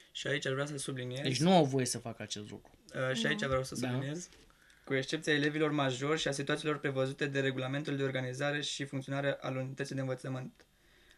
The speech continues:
Speaker 1: Aici, uh, est-, este unul dintre aspectele pe care noi încă le supunem la dezbatere, pentru că considerăm că și cei peste paisprezece ani au voie să părăsească, conform, uh, articolului douăzeci și trei din Constituție,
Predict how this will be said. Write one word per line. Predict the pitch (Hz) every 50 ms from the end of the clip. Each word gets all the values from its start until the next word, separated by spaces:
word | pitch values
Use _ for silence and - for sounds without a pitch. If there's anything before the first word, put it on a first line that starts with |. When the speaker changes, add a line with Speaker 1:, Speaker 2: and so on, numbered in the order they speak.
| _ _
Speaker 1:
Aici, | - 135 135 143 156 165 165 - -
uh, | - 151 147 143 143 139 139
est-, | 139 139 - - - - - - - -
este | - 131 131 131 - 135
unul | 139 143 143 143
dintre | 135 135 135 135 139 131
aspectele | 127 123 - 147 135 - 135 135
pe | 131 135
care | 135 - 135 131 131 131 127
noi | 127 131 131 131
încă | 135 131 - 131 127 127 127 - _ _ _ _ _ _ _ -
le | - 131 127 127 123
supunem | 123 - - - 135 131
la | 123 123
dezbatere, | 123 123 127 131 131 131 - 139 139 147 151 156
pentru | - - 139 135 139 139 135 -
că | - 143 135 135 135 139 - - _ - - - - - - _
considerăm | - 139 135 135 139 139 139 147 156
că | 151 151
și | 143 - - - 143 - -
cei | - - 156 147 139 139 135 - - - - - - - - _ _ -
peste | - 135 139 135 - 135
paisprezece | 131 - 139 135 135 - - 135 127 127 127 143
ani | 135 135 131
au | 131 131
voie | 127 127 131 135 131 127
să | 123 - 139
părăsească, | - 135 127 127 127 131 123 127 - - - 139 151 185 - - - - - - - - -
conform, | - 135 131 131 135 131 - 139 135 135 135 135
uh, | 131
articolului | 131 131 131 127 127 - 135 - 131 131 127 127
douăzeci | 127 131 131 131 131 127
și | - 135
trei | 135 - 135 135 131 131
din | 131 131 127
Constituție, | 123 127 127 127 135 135 - 127 131 - - 143 147 160 -